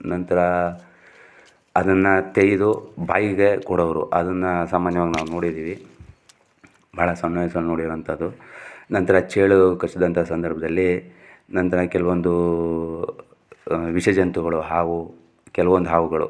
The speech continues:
ಅಂದರೆ ನಾಗರಹಾವಿಗೆಲ್ಲ ಪ್ರಯೋಗ ಮಾಡೋಕ್ಕಾಗಲ್ಲ ಇದು. ಕೆಲವೊಂದು, ಇನ್ನೂ ಒಂದು ಕೆಲವೊಂದು ಮೂಲಿಕೆಗಳು ಇರುತ್ತೆ, ಅಂಥವೆಲ್ಲ ಸೇರಿಸಿ ಮಾಡಬೇಕು. ಹಾವು ಕಡ್ದಂಥ ಸಂದರ್ಭದಲ್ಲೂ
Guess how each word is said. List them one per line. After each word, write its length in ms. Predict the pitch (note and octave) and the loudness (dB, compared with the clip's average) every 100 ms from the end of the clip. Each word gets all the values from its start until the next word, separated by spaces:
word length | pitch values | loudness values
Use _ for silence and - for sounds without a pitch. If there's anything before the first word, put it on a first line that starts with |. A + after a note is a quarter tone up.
| - _ _ _ _ - | -8 _ _ _ _ -10
ಅಂದರೆ 180 | E2+ | -6
ನಾಗರಹಾವಿಗೆಲ್ಲ 640 | D#2+ D#2+ E2+ E2+ E2+ E2 E2 | -2 0 2 2 0 0 -4
ಪ್ರಯೋಗ 340 | - D#2+ D#2+ | -4 -6 -4
ಮಾಡೋಕ್ಕಾಗಲ್ಲ 640 | E2 E2 D#2+ D#2 E2 D#2+ D#2+ | -6 -8 -8 -6 -6 -6 -12
ಇದು. 220 | D#2+ E2+ - F#2 | -12 -14 -16 -4
ಕೆಲವೊಂದು, 600 | E2 E2 D#2+ E2 D#2+ D#2+ | -2 -2 -4 -4 -6 -6
ಇನ್ನೂ 240 | E2 E2+ | -6 -4
ಒಂದು 380 | E2 E2 D#2+ D#2 | -4 -4 -4 -6
ಕೆಲವೊಂದು 320 | D2+ D#2+ D#2+ | -4 -6 -4
ಮೂಲಿಕೆಗಳು 480 | D#2+ E2+ - D#2+ D#2+ | -4 -2 -2 -2 -4
ಇರುತ್ತೆ, 260 | D#2+ - F2+ | -6 -2 -2
ಅಂಥವೆಲ್ಲ 360 | E2 D#2+ D#2+ | 0 -4 -4
ಸೇರಿಸಿ 420 | D#2 - E2+ D#2+ E2 | -4 -2 -2 -4 -10
ಮಾಡಬೇಕು. 400 | D#2+ E2+ - F2 - _ - - - - - - - | -8 -10 -12 -12 -12 _ -20 -20 -20 -20 -20 -20 -16
ಹಾವು 280 | - G2 F#2+ | 0 2 2
ಕಡ್ದಂಥ 320 | F#2+ F2+ F2+ | 2 0 0
ಸಂದರ್ಭದಲ್ಲೂ 800 | F2+ F2 F2 F2 E2+ E2 E2 E2+ | -2 -2 -2 -2 -2 -4 -4 -4